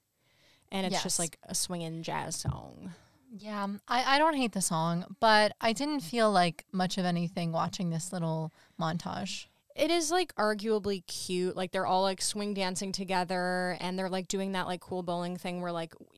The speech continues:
Speaker 1: when you bowl and your, like, one leg goes, like, really far down, and they're just, like, kinda trying to show him, like, "Ooh, this is how you, like, look cool bowling," and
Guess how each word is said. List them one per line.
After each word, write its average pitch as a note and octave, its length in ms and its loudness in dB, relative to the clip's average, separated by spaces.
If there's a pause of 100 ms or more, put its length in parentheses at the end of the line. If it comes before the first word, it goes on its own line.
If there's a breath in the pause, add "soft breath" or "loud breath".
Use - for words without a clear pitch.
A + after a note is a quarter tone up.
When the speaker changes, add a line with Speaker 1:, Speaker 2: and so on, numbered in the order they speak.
Speaker 1:
when F#3 160 -4
you F3 80 -4
bowl E3 220 -2
and E3+ 100 -2
your, E3 100 -4
like, E3 200 -6
one D#3+ 260 -2
leg C#3+ 240 -4
goes, D#3+ 220 -2
like, D3+ 180 -8
really E3 220 -6
far E3 200 -4
down, D3+ 520 -6
and D3+ 340 -10
they're F#3 240 -6
just, F#3 220 -4
like, G3+ 120 -6
kinda F#3 280 -2 (100)
trying F#3+ 220 -2
to F#3 80 -2
show F3 220 -2
him, F3 200 -2
like, E3+ 240 -4 (140)
"Ooh, B3+ 260 0
this F#3 220 -4
is G3 100 -6
how G3 120 -2
you, F#3+ 180 -2
like, F#3 160 -2
look F#3 180 -6
cool F#3 320 -4
bowling," E3+ 640 -2
and E3 280 -6